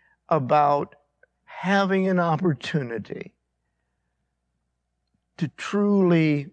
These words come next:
open up somebody's horizon, open up a door for them. Uh,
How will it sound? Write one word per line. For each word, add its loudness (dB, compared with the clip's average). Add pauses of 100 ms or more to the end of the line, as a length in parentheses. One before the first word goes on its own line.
(140)
open 4
up 2
somebody's 2
horizon, 0 (680)
open 4
up 4
a 2
door 4
for -2
them. -4 (580)
Uh, -6